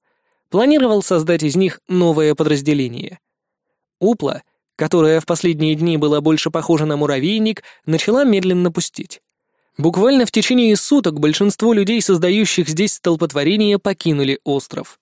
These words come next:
Стало гораздо тише и спокойней, что не могло не радовать. Однако наслаждаться тишиной и покоем долго мне было нельзя. В конце концов, нужно возвращаться на Одлар,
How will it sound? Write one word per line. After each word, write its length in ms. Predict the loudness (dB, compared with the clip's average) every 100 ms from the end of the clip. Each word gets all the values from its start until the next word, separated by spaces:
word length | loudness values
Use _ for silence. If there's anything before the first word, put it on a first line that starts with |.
| _ _ _ _ _ -12
Стало 320 | 0 2 4
гораздо 380 | 4 2 2 0
тише 340 | 0 0 0
и 160 | -2 -4
спокойней, 760 | -2 -2 2 0 -2 -14 -16 _ _
что 220 | -4 0
не 80 | 2
могло 320 | 2 0 0
не 140 | -2
радовать. 540 | -4 -6 -10 -12 -16 -16 _ _ _ _ _ -4
Однако 460 | -2 2 2 2
наслаждаться 600 | 0 2 2 2 0 -2
тишиной 440 | 0 0 2 2 2
и 20 |
покоем 480 | 0 0 2 4 2
долго 300 | 2 0 0
мне 200 | -2 -2
было 180 | 0 -2
нельзя. 500 | -4 -8 -14 -16 -18 _ _ _ _ _ -4
В 40 |
конце 300 | 0 2 2
концов, 360 | 2 2 2 2
нужно 240 | 2 2
возвращаться 560 | 2 0 -2 -2 -2 0
на 140 | 2
Одлар, 440 | 2 0 -2 -8